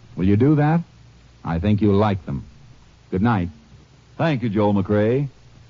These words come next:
Speaker 2: And how was that for a sporting proposition, folks? If you like our show,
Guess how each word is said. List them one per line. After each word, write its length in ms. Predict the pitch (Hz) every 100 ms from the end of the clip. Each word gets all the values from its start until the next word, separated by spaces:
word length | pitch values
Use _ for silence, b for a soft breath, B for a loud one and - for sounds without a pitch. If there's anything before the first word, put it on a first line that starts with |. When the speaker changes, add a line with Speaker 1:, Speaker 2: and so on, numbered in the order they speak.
| - -
Speaker 2:
And 80 | -
how 220 | 190 254
was 80 | 180
that 260 | 190 170 123
for 340 | 107 98 82
a 60 | 76
sporting 420 | - 147 113 101
proposition, 600 | 104 98 90 85 76 80
folks? 340 | 82 127 180 - - - - - -
If 120 | - 104
you 220 | 226 254
like 280 | 247 202 120
our 220 | 80 71
show, 440 | - 69 60 73